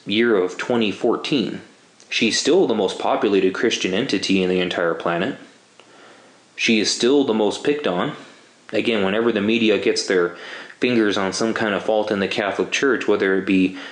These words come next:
very small or very big, they're always gonna magnify it to astronomical proportion. She still exists hard. She still exists wonderfully well. A lot of people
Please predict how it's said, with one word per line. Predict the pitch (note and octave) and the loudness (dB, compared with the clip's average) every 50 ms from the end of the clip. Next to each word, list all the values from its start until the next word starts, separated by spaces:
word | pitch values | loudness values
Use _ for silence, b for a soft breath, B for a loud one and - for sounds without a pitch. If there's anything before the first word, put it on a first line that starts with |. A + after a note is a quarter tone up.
| B B B | B B B
very | - A#2+ A2 G2+ F#2+ | 0 2 2 2 2
small | - - - G#2+ A2 A#2 A#2 G2+ | 0 0 0 2 2 2 2 2
or | F#2+ | 2
very | F#2+ G#2+ G2 F#2+ F#2 F2+ | 2 2 2 2 2 2
big, | F#2+ C3+ C3 A#2+ A2+ - | 2 2 2 2 2 2
they're | G2+ F#2+ G2+ | 2 2 4
always | G#2+ A2+ A2+ G#2 | 4 4 2 2
gonna | - A2 F#2 F2+ F2 | 2 0 0 0 -2
magnify | F2+ A2+ C3 C#3 A2 F2+ - F#2+ F#2 | -2 -2 0 0 -2 0 0 0 0
it | F#2 F2+ - | 0 0 -2
to | - - | -2 -2
astronomical | - G#2 G2+ - G#2 G2+ G#2 G#2+ G#2+ G2 F2 - F#3+ | -2 -2 -4 -2 -2 -2 0 0 0 0 0 0 0
proportion. | F#3 - - - - - C#3+ C#3+ D3 D#3 E3 F3+ A#2 - - - _ _ _ _ - _ _ _ _ _ _ _ - | 0 0 -2 -2 0 2 2 2 2 -2 -4 -6 -8 -12 -18 -20 _ _ _ _ -20 _ _ _ _ _ _ _ -6
She | - - A#2+ | -2 0 0
still | A2 - D3+ D#3+ D#3 | 0 2 2 4 4
exists | D3 B2+ B2 C#3+ D3+ D3+ | 2 2 2 2 2 2
hard. | - D3 F#3 F#3+ - - - - - | 0 -2 -2 -2 -2 -6 -10 -12 -8
She | - - A#2+ A2+ | -4 0 0 0
still | - - C#3+ C#3+ C#3+ | 2 2 2 2 2
exists | B2+ A2+ A2+ A2+ A#2 A#2+ A#2 - - - - - - - _ _ _ - _ _ _ _ _ _ - | 2 0 0 2 2 2 2 -2 -4 -8 -14 -20 -20 -20 _ _ _ -20 _ _ _ _ _ _ -4
wonderfully | F2+ G#2 G#2+ B2 C3 C#3 C3+ - C3+ B2+ A#2+ | -2 0 0 2 2 0 2 2 2 2 2
well. | A2+ D3+ E3+ D3+ - - - - - - - - _ _ - - _ _ _ _ _ _ _ _ - - | 4 2 2 0 -2 -6 -14 -16 -20 -20 -20 -20 _ _ -20 -20 _ _ _ _ _ _ _ _ -8 -2
A | - G2+ | 0 2
lot | G#2+ A#2 B2+ | 2 2 2
of | B2 A2+ - | 0 0 0
people | - A#2+ A2 A#2 G#2+ G#2 A2+ A2+ G#2+ | 2 0 0 2 2 0 0 0 -2